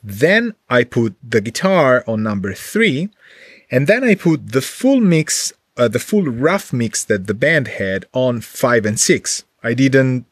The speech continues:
split anything. I just sent the rough mix through a stereo pair.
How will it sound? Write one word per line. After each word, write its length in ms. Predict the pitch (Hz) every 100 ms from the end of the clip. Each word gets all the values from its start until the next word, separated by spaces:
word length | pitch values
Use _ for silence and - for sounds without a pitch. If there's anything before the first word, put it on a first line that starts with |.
| _
split 420 | - - 131 123
anything. 520 | 110 120 110 117 110
I 80 | 113
just 280 | 113 156 -
sent 420 | 143 127 120 107
the 140 | 110
rough 320 | 110 113 110 -
mix 340 | 101 95 -
through 260 | - 113 104
a 60 |
stereo 420 | 98 - 90 87
pair. 340 | 85 113 80